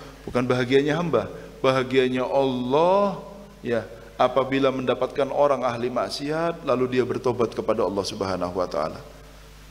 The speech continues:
Diperumpamakan oleh Nabi Muhammad sallallahu alaihi wasallam bahwa ketika seseorang itu berada di tengah padang pasir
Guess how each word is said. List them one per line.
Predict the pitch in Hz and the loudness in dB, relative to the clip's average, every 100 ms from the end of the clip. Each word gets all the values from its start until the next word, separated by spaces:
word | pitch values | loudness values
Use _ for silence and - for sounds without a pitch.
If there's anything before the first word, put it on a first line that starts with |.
| - - | -20 -4
Diperumpamakan | - 123 147 135 135 151 147 127 | 2 4 6 6 6 6 4 2
oleh | 120 | 2
Nabi | 123 120 123 | 0 0 0
Muhammad | 120 131 120 | 0 0 0
sallallahu | 127 117 117 110 113 | 0 2 2 4 4
alaihi | 113 110 110 | 4 0 0
wasallam | 107 151 123 110 139 - - - - - - 110 | -2 0 2 2 2 -4 -12 -18 -20 -20 -4 2
bahwa | 117 127 | 4 4
ketika | 131 135 131 | 2 -2 -2
seseorang | 123 123 135 127 131 120 117 | -2 -2 2 4 4 2 -2
itu | 139 160 - - 127 | -4 -6 -10 -10 -2
berada | 127 123 123 | 2 2 2
di | 127 | -2
tengah | 123 | 0
padang | 120 120 120 | 0 0 0
pasir | 113 123 123 135 139 | 2 0 2 2 2